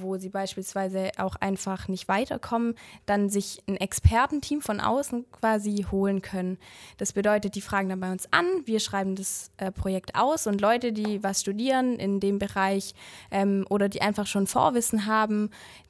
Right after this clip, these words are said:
die können sich dann darauf bewerben und das Projekt in Zusammenarbeit mit dem Unternehmen machen. Und das ist dann einfach ein festgelegter Zeitrahmen auch, eine festgelegte Bezahlung.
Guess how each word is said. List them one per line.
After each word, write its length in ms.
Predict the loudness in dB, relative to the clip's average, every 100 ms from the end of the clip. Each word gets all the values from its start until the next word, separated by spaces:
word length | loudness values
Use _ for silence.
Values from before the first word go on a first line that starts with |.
| -2
die 320 | 0 0 0
können 300 | 0 2 2
sich 140 | 0 -2
dann 160 | -2
darauf 240 | -2 -4 -4
bewerben 440 | 0 4 4 4 2 0
und 260 | 0 0 -2
das 160 | -2 -2
Projekt 360 | 0 0 0
in 80 | -2
Zusammenarbeit 640 | 0 0 2 2 2 2 2
mit 160 | 0
dem 120 | 0
Unternehmen 400 | 0 0 0 2
machen. 300 | 0 -2 -4
Und 360 | -4 -4 -6 -4
das 100 | -4
ist 80 | -4
dann 120 | -2
einfach 340 | -2 -4 -6
ein 80 | -6
festgelegter 600 | 0 0 0 -4 -4 -2
Zeitrahmen 440 | 2 2 2 0 2
auch, 240 | 4 2
eine 120 | 0
festgelegte 460 | -4 -6 -6 -8 -6
Bezahlung. 720 | -6 -4 0 2 2 2 0